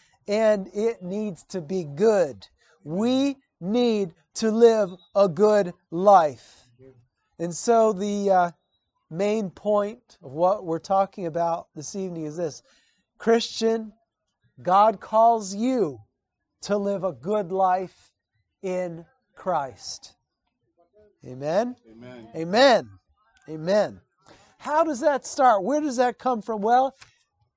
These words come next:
Speaker 1: beloved, brother, sister, sisters in Christ, it starts with God.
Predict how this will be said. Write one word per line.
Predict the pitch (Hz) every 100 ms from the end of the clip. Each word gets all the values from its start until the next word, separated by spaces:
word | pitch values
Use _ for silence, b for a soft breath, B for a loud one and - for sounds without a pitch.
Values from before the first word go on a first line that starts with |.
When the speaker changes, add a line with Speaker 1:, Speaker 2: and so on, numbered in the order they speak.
| _
Speaker 1:
beloved, | 147 170 185 196 196 220 196 _ _ _ _ _ _ _ _ _ _ -
brother, | 151 185 196 208 208 _
sister, | _ - 202 - - 202 190 _ _ _ _ _ _ _
sisters | - 208 208 214 175
in | 185
Christ, | - 202 208 - - _ _ _ -
it | 165
starts | - - 196 214 - -
with | 165 175 175 - -
God. | 120 165 139 127 - 101